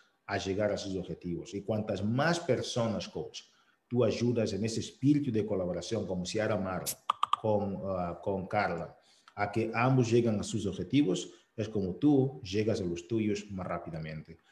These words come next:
Muchísimas gracias por escucharnos y también lo que nos compartió, ah, Yamika Pagán en esta reunión de hoy ha sido fantástico. Líderes, Nine Control Freak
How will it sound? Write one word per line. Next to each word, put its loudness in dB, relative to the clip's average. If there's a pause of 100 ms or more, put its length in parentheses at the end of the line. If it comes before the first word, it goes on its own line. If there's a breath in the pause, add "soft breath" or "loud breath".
(160)
Muchísimas 4
gracias 6
por 0
escucharnos 6
y 4
también 6
lo 6
que 2
nos -2
compartió, 2
ah, 0
Yamika 2
Pagán 2
en -4
esta 0
reunión -2
de 2
hoy 6 (340 loud breath)
ha 2
sido 0
fantástico. 2 (320 loud breath)
Líderes, 8 (140)
Nine 4
Control 6
Freak 4